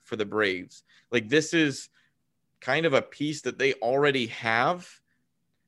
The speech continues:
which then gets my brain churning and goes, "Okay, is another deal in place somewhere?"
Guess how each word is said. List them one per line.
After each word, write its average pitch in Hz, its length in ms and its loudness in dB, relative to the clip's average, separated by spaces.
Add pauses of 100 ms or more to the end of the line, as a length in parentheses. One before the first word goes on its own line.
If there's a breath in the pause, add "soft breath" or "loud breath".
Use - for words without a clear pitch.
which 156 400 -2
then 123 640 0 (340)
gets - 260 -4
my 117 220 0
brain 117 380 -4
churning 104 580 -6 (180)
and 110 200 -4
goes, 113 640 2 (520)
"Okay, 117 600 2 (840)
is 123 160 2
another 120 580 0
deal 147 460 0
in 131 120 0
place 117 400 -4
somewhere?" 165 800 0